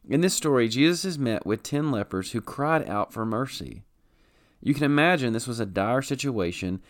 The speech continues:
as no one wanted anything to do with these men as a result of their leprosy. While the text doesn't say, I can imagine these men having dealt with this issue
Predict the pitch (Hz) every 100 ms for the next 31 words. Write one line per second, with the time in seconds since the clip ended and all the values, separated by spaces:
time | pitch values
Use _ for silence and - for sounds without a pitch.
0 | _ - 113 110 113 131 170 180 170 131
1 | 120 110 - _ 143 180 156 147 127 117
2 | 110 151 127 - 98 95 110 127 90 85
3 | - _ _ 117 113 110 107 113 127 127
4 | 104 101 101 127 104 - 71 90 - _
5 | _ _ _ - _ - - - 135 143
6 | 165 226 - 165 131 90 - 120 101 90
7 | 90 117 120 123 143 170 147 107 104 131
8 | 147 123 110 98 107 127 120 113 107 98
9 | 127 156 - 101 - 117 - 117 - 87
10 | 87